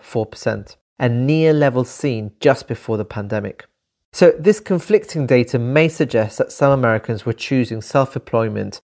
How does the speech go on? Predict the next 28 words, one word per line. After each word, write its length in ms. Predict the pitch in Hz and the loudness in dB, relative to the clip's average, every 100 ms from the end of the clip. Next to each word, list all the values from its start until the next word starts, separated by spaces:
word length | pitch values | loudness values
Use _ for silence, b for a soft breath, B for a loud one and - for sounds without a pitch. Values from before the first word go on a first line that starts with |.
| - | -6
especially 560 | 131 - 160 156 156 151 | -4 2 2 2 0 -2
considering 640 | - 135 - 165 135 113 | -2 -2 2 2 2 2
the 140 | 113 | 2
record 400 | 113 131 - 117 | 4 2 0 -6
four 280 | - - 156 | -6 -2 -2
point 280 | 151 147 127 | -2 -6 -6
five 440 | - 147 147 143 | -2 2 2 0
million 360 | 139 135 135 127 | -2 -2 -2 -4
people 460 | - 143 131 113 107 | -6 -8 -6 -6 -6
quitting 460 | - 147 - 110 | -2 -2 -2 -6
their 120 | 101 | -6
jobs 420 | 98 107 104 - - - | -2 -2 -2 -6 -12 -6
in 140 | 110 | -4
November. 460 | 104 104 95 95 - _ _ _ | -2 -4 -4 -8 -10 _ _ _
We'll 160 | 117 120 | 0 0
see 260 | - 139 | 2 2
how 180 | 123 131 | 4 2
things 300 | 117 120 113 | 0 -2 -2
evolve 440 | 107 107 104 - _ _ 135 | 0 0 0 -4 _ _ -6
in 100 | 110 | -4
the 80 | 107 | -4
next 240 | 101 - | -6 -10
few 220 | - 101 | -10 -4
weeks. 400 | 107 98 - - _ _ _ _ _ _ - | -4 -4 -10 -20 _ _ _ _ _ _ 2
Over 360 | 156 165 185 180 - | 6 6 4 0 -4
to 100 | 180 | -4
Japan 400 | 180 - 107 98 | -4 -2 -4 -4
next. 360 | 98 - - | -10 -12 -20